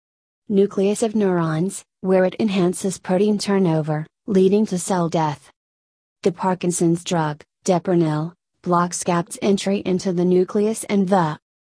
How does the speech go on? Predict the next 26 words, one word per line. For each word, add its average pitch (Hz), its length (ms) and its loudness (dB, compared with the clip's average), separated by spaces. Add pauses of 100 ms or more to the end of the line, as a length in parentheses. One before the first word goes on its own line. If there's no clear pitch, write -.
(320)
resulting 185 580 2
cell 175 340 -2
death. 156 420 -4 (440)
The 185 120 2
researchers 196 680 0
also 202 360 2
discovered 214 640 0
that 185 160 0
salicylic 180 840 0
acid 175 360 -2
is 151 300 -4 (720)
effective 175 520 -2
at 185 180 -2
stopping 180 520 0
gapt 170 320 -2
from 185 220 0
moving 175 320 2
into 180 200 -4
the 180 120 0
nucleus, 175 720 -2 (180)
thus 208 300 0
preventing 190 520 0
the 175 340 0 (720)
cell 190 320 0
from 208 260 -2
dying. 160 500 0